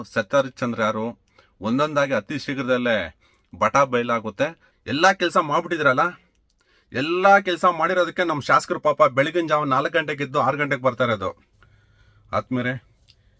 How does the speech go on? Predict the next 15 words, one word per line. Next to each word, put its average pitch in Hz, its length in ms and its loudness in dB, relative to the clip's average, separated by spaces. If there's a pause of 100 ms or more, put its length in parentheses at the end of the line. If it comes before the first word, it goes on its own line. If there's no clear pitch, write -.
(160)
ಎಲ್ಲರಿಗೂ 113 340 -2
ನಮಸ್ಕಾರ. 95 420 -8 (1080)
ಚಿಕ್ಕಬಳ್ಳಾಪುರ 127 540 -2
ಜಿಲ್ಲಾ 104 300 -6
ಮಾಧ್ಯಮ 98 440 -10
ವಕ್ತಾರ 90 380 -10 (520)
ಆದಿನಾರಾಯಣ 101 480 -6
ಮಾತಾಡ್ತಾ 85 480 -14
ಇದ್ದೀನಿ. 80 300 -14 (1500)
ಏನು 170 260 0 (840)
ಬೆಳಗ್ಗೆಯಿಂದ 113 600 -2 (760)
ಮಾಧ್ಯಮಗಳಲ್ಲಿ 104 800 -4
ಚಿಕ್ಕಬಳ್ಳಾಪುರದ 98 800 -6 (560)
ಒಂದು 92 280 -10 (960)
YouTube-ಗಳಲ್ಲಿರ್ಬೋದು, 104 1000 -6